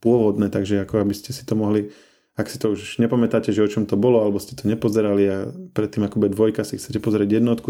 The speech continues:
tak už sa teraz bude dať. Alebo bude napríklad nový Loki, to je deviateho júna, ktorý však bude len cez Disney Plus, čiže ak máte napríklad nejaké V P N ko alebo niečo, tak môžete si to pozrieť. Čiže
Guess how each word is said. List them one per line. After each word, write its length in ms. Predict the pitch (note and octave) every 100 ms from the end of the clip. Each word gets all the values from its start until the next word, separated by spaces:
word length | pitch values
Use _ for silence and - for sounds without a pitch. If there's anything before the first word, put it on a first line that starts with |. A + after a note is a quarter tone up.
| A2
tak 80 |
už 160 | G#2 G2+
sa 60 | -
teraz 240 | - G#2
bude 240 | G2+ G2+ G#2+
dať. 240 | A2 - _ _ _ _ _ _
Alebo 640 | A#2 G#2+ G2+ G#2 G2+ - -
bude 240 | A#2 B2
napríklad 320 | B2+ C3 B2+ A#2
nový 160 | A#2+
Loki, 480 | A2+ B2+ C3+ B2+ D3+ - _
to 20 | -
je 80 | A2 G#2 G2+
deviateho 480 | G#2 A2 A2 A#2 A2
júna, 400 | A2 A#2 C#3 - _ _ _ _ _ -
ktorý 320 | - A2+ A2
však 160 | - G#2+
bude 160 | A2+ A2
len 80 | G#2+
cez 160 | A#2
Disney 320 | G#2 A2+ - A#2
Plus, 320 | A2 A2+ -
čiže 320 | G#2+ G2+ G#2
ak 160 | G#2 A2
máte 320 | G#2 G#2 -
napríklad 800 | G#2 G#2 - G#2 - G2+ F#2+ - -
nejaké 320 | G#2 - G2+
V 80 | G#2+
P 160 | A2 A2+
N 80 | A2
ko 80 | A2+
alebo 240 | A2 G#2
niečo, 240 | G#2 G2+
tak 160 | - G#2
môžete 480 | G2+ G2+ - C#3 C#3 _ _ - - _ _ _
si 160 | - A2
to 80 |
pozrieť. 640 | - - G2 A2 D#3 D#3 - _ _ _ _ _
Čiže 240 | - G#2+